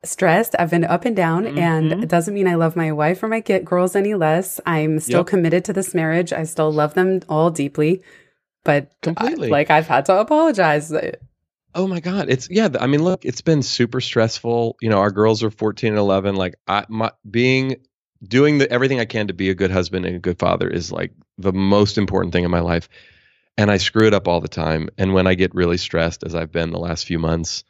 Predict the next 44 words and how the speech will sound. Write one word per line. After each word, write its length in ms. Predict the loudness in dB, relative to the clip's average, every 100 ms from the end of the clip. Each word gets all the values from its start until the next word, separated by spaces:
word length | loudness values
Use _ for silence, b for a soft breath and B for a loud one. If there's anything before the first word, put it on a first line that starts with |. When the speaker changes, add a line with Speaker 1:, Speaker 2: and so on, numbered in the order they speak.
| _ -2
Speaker 2:
with 160 | -2 -2
needing 560 | -8 -4 2 2 2 0
to 100 | 0
pivot 420 | 2 2 2 0
so 160 | 0 0
much 240 | 0 -2
in 80 | -6
the 80 | -2
business 460 | -2 -2 -4 -4
and 120 | -4
being 220 | -2 0 0
really 220 | 0 0
scared 440 | -2 2 4 4
about 280 | 2 0 0
things, 460 | 0 0 0 -6 -10 b b b b b b -2
um, 220 | 2 2 2
and 140 | 2
then 200 | 2 2
impacted 600 | -2 -2 -2 -4 -4 -6
by 200 | -4 -6
all 260 | -2 -2 0
the 120 | -2
suffering 460 | -4 -4 -2 -4
in 100 | -4
the 80 | -4
world 440 | -6 -2 0 -2 -4
with 200 | -8 -6
respect 380 | -4 -2 -2
to 100 | -4
the 180 | -2 -2
coronavirus, 800 | -4 -2 2 2 2 0 0 0 0
and 100 | 0
now 400 | 0 2 2 0 B B B -2
in 140 | 2
the 80 | 2
last 280 | 2 -2 -2
few 140 | -2
weeks 260 | 0 -2 -4
with 140 | -6
respect 360 | -6 -6 -4 -4
to 140 | -4 -2
everything 460 | -2 0 0 -2 -8 _ _ _
going 260 | 2 2 4
on 440 | 2 2 0 -4